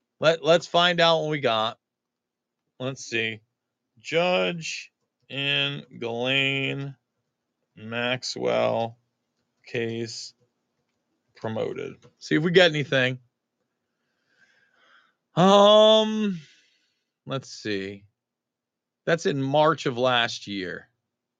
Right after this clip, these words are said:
Yeah, yeah. I mean, I don't, that already happened. So I, I, I believe I, uh, I've already seen this, right? This isn't new. Yeah, this is March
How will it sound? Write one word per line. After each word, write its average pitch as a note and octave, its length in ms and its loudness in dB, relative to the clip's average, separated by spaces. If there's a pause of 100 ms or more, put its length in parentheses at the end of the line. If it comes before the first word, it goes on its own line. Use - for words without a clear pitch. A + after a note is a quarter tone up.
(320)
Yeah, D#3 180 2
yeah. B2+ 240 2 (100)
I E3 120 -6
mean, F#3+ 360 -4
I E3+ 120 -2
don't, F#3 220 -2 (760)
that D#2+ 320 -6
already E3 300 2
happened. - 480 -4 (1120)
So - 160 -8
I, C#3+ 80 -2
I, B2 160 -2
I - 20 2
believe C3+ 580 -2
I, B2 200 2
uh, G2+ 260 -6 (420)
I've - 80 -14
already C#3 220 -4
seen D3+ 320 -8
this, F2 240 -14
right? C#3+ 380 -2 (320)
This - 120 -20
isn't D3 260 -8
new. D#3 360 -4
Yeah, C3+ 140 -6
this C3+ 160 -8
is D#3 100 -4
March C#3 640 2